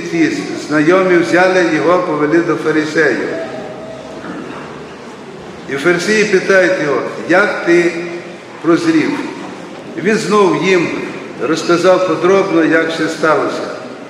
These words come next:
А була якраз субота, коли Господь ісцелив цього сліпця. І фарисеї почали,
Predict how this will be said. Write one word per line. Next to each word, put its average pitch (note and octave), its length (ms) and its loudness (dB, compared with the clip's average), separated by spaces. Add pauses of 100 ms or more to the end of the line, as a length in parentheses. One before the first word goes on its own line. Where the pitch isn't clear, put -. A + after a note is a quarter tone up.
(1300)
А B2+ 100 0
була G3 280 6
якраз F#3+ 420 2
субота, D#3+ 560 2 (180)
коли C#3+ 140 4
Господь D#3 560 2
ісцелив D#3 640 2
цього D3+ 200 0 (140)
сліпця. D3 420 0 (2250)
І D3 80 2
фарисеї F3 540 2
почали, F#3+ 600 2